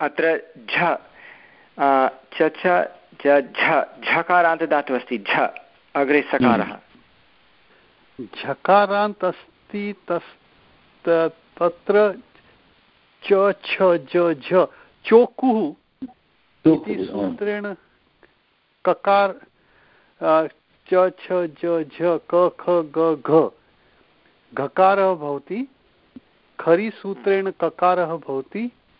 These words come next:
Speaker 2: आदेशप्रत्यययोः इति सूत्रेण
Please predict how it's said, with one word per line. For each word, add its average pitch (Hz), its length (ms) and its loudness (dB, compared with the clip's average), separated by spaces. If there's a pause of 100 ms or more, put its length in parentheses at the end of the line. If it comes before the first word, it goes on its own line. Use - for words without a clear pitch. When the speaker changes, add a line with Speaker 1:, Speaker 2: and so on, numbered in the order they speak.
(720)
Speaker 2:
आदेशप्रत्यययोः 180 3000 -2 (1300)
इति 190 240 -6
सूत्रेण 175 720 0